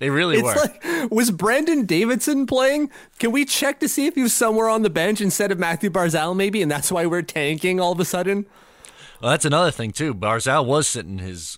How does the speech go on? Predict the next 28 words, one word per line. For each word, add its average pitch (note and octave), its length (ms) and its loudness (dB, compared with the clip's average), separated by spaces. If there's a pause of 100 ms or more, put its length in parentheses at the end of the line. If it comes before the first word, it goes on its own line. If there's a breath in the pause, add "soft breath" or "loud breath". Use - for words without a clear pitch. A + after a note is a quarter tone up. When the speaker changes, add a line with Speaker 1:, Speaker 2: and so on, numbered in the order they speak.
(100)
Speaker 1:
rear G2+ 260 -6
end G2 160 -2
on F#2 140 -4
the F2+ 80 -8
bench F2+ 320 -10
'cause G2+ 160 -10
he A#2 80 -4
did C3+ 160 -2
not A#2+ 180 0
play A#2 240 -4
the G#2 100 -6
third G2+ 240 -8
period. F#2 340 -10 (440 soft breath)
Speaker 2:
No, A#2+ 160 -2
N B2 140 -2
H C3+ 160 -2
L E3 100 0
dot C#3+ 180 -2
com C3 220 -2
says B2 200 -4
forty A#2+ 240 -2
seconds. G#2 580 -6 (260 loud breath)
Uh, G#2+ 140 -4
looking B2 340 -2
back A#2 200 -6
at A2+ 80 -8
the A2 60 -6
tape, G2+ 300 -6